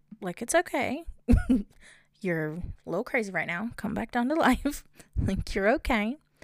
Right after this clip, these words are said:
Or I would be in a classroom, and I would say an answer I thought was correct, and they would tell me it was wrong, and I would apologize for that. Well, it's not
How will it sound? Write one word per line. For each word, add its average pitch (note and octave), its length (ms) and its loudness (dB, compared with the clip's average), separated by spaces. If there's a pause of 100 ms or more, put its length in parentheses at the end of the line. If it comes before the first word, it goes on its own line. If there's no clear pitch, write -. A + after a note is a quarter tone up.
(680)
Or G#3 540 2 (540)
I G3+ 220 2
would G3 260 0 (140)
be G#3 480 0
in F#3 100 -6
a E3+ 60 -10
classroom, - 880 -4 (560)
and F#3 600 -2 (280)
I F3+ 220 0
would F3+ 360 0 (180)
say E3+ 560 -6 (180)
an G3+ 120 0
answer B3 340 -2
I F#3 100 -2
thought - 220 -10
was - 140 -8
correct, - 500 -8 (600)
and D3+ 440 -6
they C#3 140 -6
would - 120 -2
tell - 160 -6
me F3 140 -8
it E3+ 80 -6
was G3+ 160 -6
wrong, G#3+ 280 -6
and E3 80 -8
I D3+ 80 -6
would F3+ 120 -4
apologize A3+ 720 -4
for - 120 -10
that. - 280 -10 (760)
Well, A#3 140 0
it's - 180 -6
not A#3 300 -2